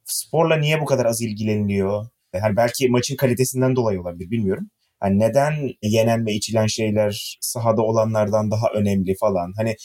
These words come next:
ben şöyle diyeyim bu arada, öyle pas atayım size, normal mi değil mi bu sorusuyla. Şöyle oldu, biz bir on dakika falan geç kaldık. Ya ben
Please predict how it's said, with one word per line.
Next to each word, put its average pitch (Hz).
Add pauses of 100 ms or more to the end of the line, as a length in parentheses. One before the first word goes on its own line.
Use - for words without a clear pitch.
(180)
ben 120
şöyle 143
diyeyim 113
bu 95
arada, 160 (160)
öyle 113
pas -
atayım 95
size, 95
normal 101
mi 101
değil 101
mi -
bu -
sorusuyla. 98 (180)
Şöyle 160
oldu, 123 (140)
biz 120
bir 127
on 139
dakika 135
falan 135
geç 147
kaldık. 104 (100)
Ya 104
ben 120